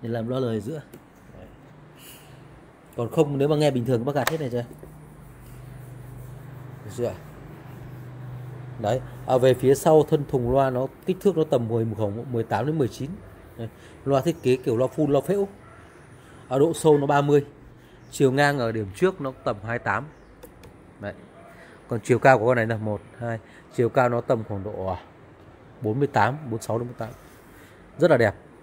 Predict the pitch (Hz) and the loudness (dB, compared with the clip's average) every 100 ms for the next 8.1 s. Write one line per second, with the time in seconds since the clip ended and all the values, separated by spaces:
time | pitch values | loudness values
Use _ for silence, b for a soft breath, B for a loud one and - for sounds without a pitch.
0 | - 120 113 107 107 107 98 90 B B | -14 -4 -2 0 2 2 2 -4 B B
1 | B - 120 104 - 117 170 151 143 123 | B 2 4 4 2 2 2 4 4 4
2 | 113 110 123 143 123 120 123 117 110 101 | 0 -2 -2 2 2 4 2 0 -2 -2
3 | 110 107 104 98 - 120 113 135 - 120 | 0 0 -2 -4 -2 -2 -2 -4 -4 -8
4 | - 160 135 120 98 - B B B B | -6 -8 -2 -2 -2 -8 B B B B
5 | 131 139 131 135 147 139 123 - 151 160 | 6 8 10 10 8 6 2 2 2 2
6 | 165 143 143 139 127 135 127 120 139 135 | 2 2 4 4 4 2 0 0 2 2
7 | 135 127 113 - 139 131 120 117 123 147 | 0 -2 -2 2 0 2 -2 -2 -6 -2
8 | 120 | -2